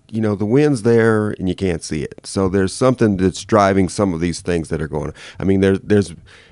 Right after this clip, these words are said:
there's magnetic forces that help and gravitational forces that help the world spin. And I think that people who are even,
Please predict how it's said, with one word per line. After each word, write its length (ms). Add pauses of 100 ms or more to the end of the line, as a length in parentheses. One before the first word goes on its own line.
there's 380
magnetic 540
forces 440
that 280
help 440 (140)
and 160
gravitational 680
forces 420
that 280
help 380
the 100
world 600
spin. 420
And 220 (440)
I 80
think 220
that 180
people 320
who 160
are 120
even, 500